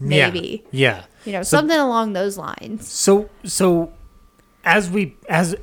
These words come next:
Speaker 1: as that relates to what we're pushing into, the, the key of the confrontation is now going to be Lady Catherine v Liz, Dawn of Justice.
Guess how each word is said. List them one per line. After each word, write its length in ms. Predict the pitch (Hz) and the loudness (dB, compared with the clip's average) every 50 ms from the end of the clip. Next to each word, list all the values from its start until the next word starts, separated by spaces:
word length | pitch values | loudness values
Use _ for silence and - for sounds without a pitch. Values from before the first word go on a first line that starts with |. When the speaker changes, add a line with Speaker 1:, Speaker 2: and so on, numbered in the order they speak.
| - - | -4 0
Speaker 1:
as 200 | 165 170 156 135 | 0 0 0 2
that 280 | 151 170 180 196 202 180 | 4 4 4 4 2 2
relates 460 | 156 156 143 139 139 143 139 - - | 2 2 4 4 2 2 2 -2 -2
to 100 | - 143 | 0 0
what 200 | 135 127 131 139 | 2 2 2 2
we're 120 | 135 135 123 | 2 0 -2
pushing 460 | - - - 139 123 - - 120 117 | -2 -2 -4 -4 -4 -4 -6 -4 -2
into, 420 | 117 120 120 113 - - 117 110 104 | -4 -4 -4 -6 -8 -6 -6 -6 -4
the, 140 | - - 117 | -4 -6 -8
the 180 | 107 107 127 127 | -4 -2 -2 -2
key 400 | - - - - 185 180 175 170 | -2 -4 -6 -4 -2 2 4 4
of 140 | 160 131 117 | 4 4 2
the 80 | 131 | -2
confrontation 920 | - - - 135 135 135 113 - 120 113 - - 123 123 113 - - 120 | -4 -2 -2 0 0 0 0 -4 -8 -8 -2 2 2 2 4 2 -2 -4
is 140 | 113 107 - | -6 -4 -2
now 180 | 117 117 117 117 | 0 0 2 2
going 200 | 113 117 117 110 | 0 -2 -2 -2
to 60 | 110 | -2
be 160 | 107 110 110 107 | -2 -2 -2 -2
Lady 280 | 110 113 120 117 120 113 | 0 0 2 2 0 -2
Catherine 540 | - - 113 113 110 - - 113 110 113 | 0 0 0 0 0 0 -4 -6 -6 -6
v 240 | 107 101 113 113 113 | -8 -6 -4 -4 -4
Liz, 480 | 107 104 107 110 107 107 104 98 101 101 | -4 -2 -2 -2 -2 -2 -4 -6 -8 -4
Dawn 220 | - 110 104 98 | -2 -2 -2 -2
of 100 | 95 92 92 | -6 -10 -10
Justice. 600 | - 101 92 - - - 90 95 - - - | -10 -10 -10 -8 -10 -12 -12 -12 -12 -12 -12